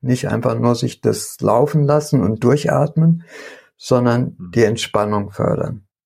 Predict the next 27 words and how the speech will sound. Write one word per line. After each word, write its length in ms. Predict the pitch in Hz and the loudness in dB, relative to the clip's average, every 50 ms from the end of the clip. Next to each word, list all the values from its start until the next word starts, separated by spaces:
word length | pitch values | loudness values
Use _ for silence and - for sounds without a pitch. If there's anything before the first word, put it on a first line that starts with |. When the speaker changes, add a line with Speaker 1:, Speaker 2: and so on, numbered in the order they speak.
| _ - | _ -10
Speaker 2:
Ja, 260 | 131 - - - - - _ - | -8 -6 -6 -6 -8 -10 _ -2
damit 380 | 104 101 104 107 131 131 - | -2 -2 0 0 -2 0 2
man 160 | 135 131 127 - | 2 2 2 2
überhaupt 400 | - 113 110 113 123 - - - - - - | 0 0 0 0 -2 -2 -4 -14 -14 -6 -2
wahrnehmen 560 | - 107 104 120 131 131 131 127 117 107 101 | 0 0 2 4 4 4 4 2 2 -2 -4
kann, 320 | - - 104 104 101 - - | -4 -2 -2 0 -2 -2 0
was 300 | 104 101 104 - - - | -2 -2 -2 -4 -6 -4
da 160 | 107 104 - | -2 -2 -2
so 280 | 107 107 104 - - - _ _ _ _ _ _ _ _ - | -2 -2 -4 -4 -6 -8 _ _ _ _ _ _ _ _ -2
los 360 | 110 107 107 104 101 95 98 | 4 4 6 6 4 2 -4
ist. 240 | - - 98 - - _ _ _ _ _ _ _ _ _ _ _ _ _ _ _ - | -8 -10 -12 -12 -18 _ _ _ _ _ _ _ _ _ _ _ _ _ _ _ -8
Und 200 | 117 117 117 123 | -6 -4 0 2
dann, 220 | 117 135 156 - | 2 2 2 2
okay, 380 | - 127 - - 160 160 139 123 | 0 0 2 4 4 4 6 4
dann 200 | 120 113 113 113 | 4 2 2 2
werden 200 | 120 123 135 143 | 2 4 4 4
die 100 | 143 139 | 2 2
Spannungen 600 | - - - 123 120 131 143 147 151 151 147 139 | 0 -2 -2 0 0 2 4 4 4 4 2 2
deutlicher, 640 | 117 113 110 113 113 - 151 143 - 175 160 131 | 4 4 4 4 2 0 -4 0 2 2 2 2
wo 140 | - - 127 | 2 0 2
sie 180 | 123 139 120 | 2 2 2
eigentlich 340 | 110 110 110 113 117 117 - | 2 2 0 0 -2 -6 -4
genau 320 | - 120 110 104 98 101 104 | -4 -2 0 2 2 2 0
sitzen. 540 | 107 110 113 117 - - 170 170 170 170 - - - - - _ _ _ _ _ | 0 -2 -4 -4 -4 0 0 0 0 0 -8 -20 -20 -20 -20 _ _ _ _ _
Drittes 400 | - - 135 147 151 170 147 - | -2 0 0 2 2 2 0 2
Element, 600 | - 120 113 107 98 101 104 107 107 - - - _ | 0 0 2 2 0 0 -2 -4 -4 -6 -8 -12 _
Element, 640 | - 110 104 104 107 107 101 101 - 101 - - | -2 -2 0 0 0 -2 -2 -2 -2 -2 -4 -8